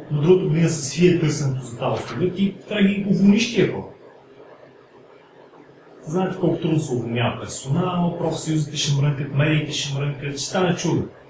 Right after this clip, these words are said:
Докато частната фирма просто няма да ти пусне фактура. Нали, просто няма да имаш толкова голям обем поръчка. Рискът е много по-малък.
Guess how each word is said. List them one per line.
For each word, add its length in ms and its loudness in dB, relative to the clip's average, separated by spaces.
Докато 300 -4
частната 400 -2
фирма 260 -6
просто 320 -6
няма 220 2
да 60 4
ти 100 -6
пусне 240 -4
фактура. 600 -2
Нали, 240 -2
просто 220 0
няма 280 6
да 80 0
имаш 420 0
толкова 260 0
голям 260 2
обем 320 0
поръчка. 400 -6
Рискът 340 4
е 40 0
много 180 4
по-малък. 420 0